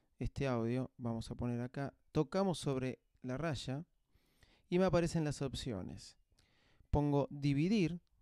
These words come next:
Ustedes están viendo ahí que puedo poner dividir. Sigo. Todas estas cosas. Y esta... Puedo manejar automáticamente acá.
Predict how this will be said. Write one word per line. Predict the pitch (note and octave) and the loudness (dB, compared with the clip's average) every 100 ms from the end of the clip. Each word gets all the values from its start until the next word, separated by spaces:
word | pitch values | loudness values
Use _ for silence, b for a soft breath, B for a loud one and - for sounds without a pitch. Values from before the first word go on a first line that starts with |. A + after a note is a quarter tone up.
| _ | _
Ustedes | - B2 B2+ A#2+ | -2 -2 0 -2
están | - B2 | 0 0
viendo | B2+ B2 | 0 2
ahí | B2 | 0
que | B2+ B2+ | -2 -4
puedo | - A#2+ B2 A#2 - | -2 0 0 -2 -6
poner | - A#2+ - | -4 -4 -4
dividir. | B2+ C3 C#3 E3+ E3+ D#3 - _ _ _ _ _ _ _ _ _ - | -8 -4 -2 0 -2 -4 -10 _ _ _ _ _ _ _ _ _ -2
Sigo. | E3 B2+ B2 C#3+ _ _ _ - | 2 2 2 -4 _ _ _ 10
Todas | - C3+ A#2 | 12 12 12
estas | A#2 B2 | 12 12
cosas. | - E3 C#3+ A#2+ C3+ B2+ - | 12 12 12 12 10 10 8
Y | - | 12
esta... | E3 F3+ E3 _ - _ _ _ _ _ - | 12 12 10 _ -20 _ _ _ _ _ -2
Puedo | G3+ G#3+ | 2 4
manejar | F3+ C#3 B2+ - E3 E3 _ _ _ _ _ _ - | 4 2 0 -2 -4 -4 _ _ _ _ _ _ -14
automáticamente | C3 C3+ C3 C3 B2+ A#2+ A#2+ A2 A#2+ | -8 -4 -2 -4 -6 -4 -4 -6 -8
acá. | D3+ | -10